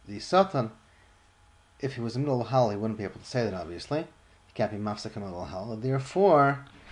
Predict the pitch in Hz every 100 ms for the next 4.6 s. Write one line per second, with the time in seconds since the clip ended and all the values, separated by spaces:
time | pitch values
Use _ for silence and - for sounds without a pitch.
0 | - - 117 139 139 - 185 143 135 131
1 | - 131 123 120 117 117 135 156 156 135
2 | 131 165 175 120 120 131 - - _ 113
3 | - 131 127 131 123 135 147 139 131 165
4 | 214 - 135 123 131